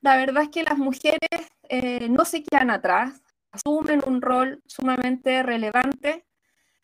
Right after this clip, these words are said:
em, no quedan fuera de política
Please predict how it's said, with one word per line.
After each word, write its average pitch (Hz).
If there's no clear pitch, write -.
em, 190
no 247
quedan 269
fuera 277
de 269
política 277